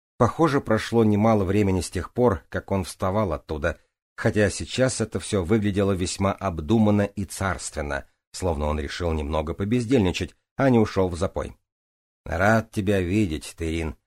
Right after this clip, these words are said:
А теперь объясни, какого хрена Галава доверилась тебе насчет ритуала ночи?"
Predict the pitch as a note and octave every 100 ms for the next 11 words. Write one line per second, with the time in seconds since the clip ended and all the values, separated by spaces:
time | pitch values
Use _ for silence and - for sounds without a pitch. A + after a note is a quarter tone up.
0 | _ _ _ _ - A2 A#2 A#2+ D#3 C3+
1 | C3 - - B2 - G2 - - C3 A2+
2 | - G#2+ C3+ G2+ D#2+ D#2 E2+ G#2+ G#2+ F2+
3 | F2+ F2+ A2+ G2+ F#2+ - G2 A2+ G2 F#2
4 | G#2+ G2 F#2 F2 F#2 F#2 F2+ D#2 - -